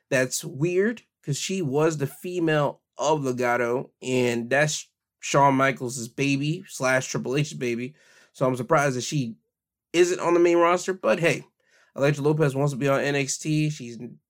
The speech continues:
there by herself, so we, we get to see what she does by herself. And also,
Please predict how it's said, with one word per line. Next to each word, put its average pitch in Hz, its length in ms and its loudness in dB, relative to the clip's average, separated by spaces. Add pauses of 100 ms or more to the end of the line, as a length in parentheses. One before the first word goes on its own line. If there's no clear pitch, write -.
(240)
there 143 200 4
by 139 240 4
herself, 135 640 0
so 127 160 -4
we, 120 140 -4
we 120 240 -6
get 120 200 -4
to - 60 -8
see - 240 -2
what 127 260 -2
she - 180 -8
does 127 280 0
by 123 200 2
herself. 123 360 0
And 120 80 -4
also, 156 460 0